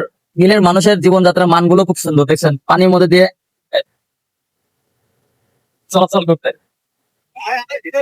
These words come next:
হ্যাঁ, হ্যাঁ, অবশ্যই, অবশ্যই ছাড়বো।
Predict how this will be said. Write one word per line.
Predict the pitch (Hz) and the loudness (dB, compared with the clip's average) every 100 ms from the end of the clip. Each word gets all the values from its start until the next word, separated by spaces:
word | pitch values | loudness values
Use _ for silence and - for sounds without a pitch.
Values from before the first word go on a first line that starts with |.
| - _ _ - 480 440 466 - _ _ - | -8 _ _ -14 -14 -8 -10 -10 _ _ -6
হ্যাঁ, | - 262 | 0 2
হ্যাঁ, | 269 254 | 4 4
অবশ্যই, | 247 277 262 | 4 4 4
অবশ্যই | 247 277 262 254 | 4 4 4 2
ছাড়বো। | 233 196 | 2 2